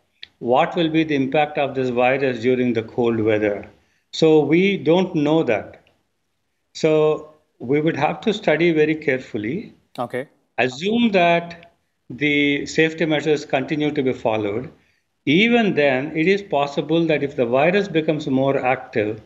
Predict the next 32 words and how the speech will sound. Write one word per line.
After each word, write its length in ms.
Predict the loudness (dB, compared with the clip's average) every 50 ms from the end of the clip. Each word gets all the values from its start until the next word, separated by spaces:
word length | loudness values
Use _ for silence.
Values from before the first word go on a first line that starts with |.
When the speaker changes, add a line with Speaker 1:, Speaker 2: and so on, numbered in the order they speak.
| _ _ _ _ _ -20 -20 -20 -20 _ _ _ _ _ _ _ _ _ _
Speaker 1:
the 100 | -2 -2 0
pandemic 560 | 2 2 2 2 2 2 2 2 0 0 -2
will 100 | -4 -2
get 300 | 0 -2 -2 -2 -4 -6
pushed 240 | -6 -6 -4 -2 -2
more 280 | 0 2 2 2 2 2
into 240 | 0 0 -2 -4 -4
the 120 | -4 -6
future. 480 | -6 -4 -4 -4 -4 -4 -6 -10 -10 -14 -20 -20 _ _ _ _ _ _ -20 _ _ -20 -20 -20 _ _ 0
But 160 | 0 2 2
you 100 | 0 0
see, 160 | 2 2 2
we 140 | 4 4 4
are 100 | 4 2
not 280 | 2 2 0 0 0 -2
just 180 | -2 -2 -2
making 380 | -2 -2 -2 -2 -2 -2 -2 0
these 180 | 0 -2 -2
predic-, 480 | -2 -2 0 0 0 -2 -4 -6 -6 -4
predictions 480 | -2 0 0 -2 0 0 0 0 0 0
and 140 | 0 2 2
then, 380 | 2 2 4 4 4 4 4
uh, 100 | 2 2
just 220 | 0 0 -2 0 0
sitting 340 | 0 0 2 0 0 0 0
tight. 340 | 0 0 0 -2 -4 -6 -10 -10 -10 -16 -20 -20 -20 -20 -6 _
We 240 | 2 2 4 2 2
recalibrate 720 | 2 2 2 2 2 2 2 2 2 0 0 0 0 0
the 120 | 0 -2 0
model 340 | 0 0 2 2 2 0
every 320 | 0 0 0 0 0 0 2
week. 380 | 0 -2 -4 -4 -8 -12 -16